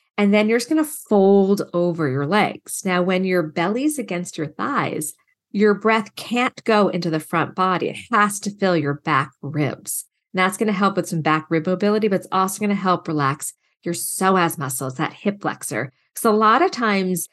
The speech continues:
people just keep stretching and stretching, and that's not necessarily gonna help relax it. These passive releases. So try that, that child's pose.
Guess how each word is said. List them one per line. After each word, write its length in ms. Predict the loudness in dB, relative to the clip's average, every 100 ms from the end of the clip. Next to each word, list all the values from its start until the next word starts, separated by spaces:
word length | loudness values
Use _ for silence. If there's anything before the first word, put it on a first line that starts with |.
| _
people 240 | -4 2 2
just 220 | 0 -4
keep 120 | -6
stretching 520 | -6 -4 -2 -2 -4
and 120 | -6 -6
stretching, 600 | -6 -8 -4 -2 -2 -2
and 120 | -2
that's 280 | -2 -2 -4
not 140 | -4
necessarily 260 | -2 -2 0
gonna 160 | 0
help 220 | 0 -2 0
relax 420 | 0 0 -2 -8
it. 220 | -10 -6
These 200 | -6 -6
passive 520 | -6 -4 -4 -2 -4
releases. 580 | -2 -4 -4 -8 -8 -4
So 340 | 2 4 4 -2 _ _ _
try 840 | -14 -4 2 4 6 6 4 4 0
that, 540 | -4 -2 2 2 0
that 140 | -2 -6
child's 360 | -2 -2 -2
pose. 320 | 0 2 2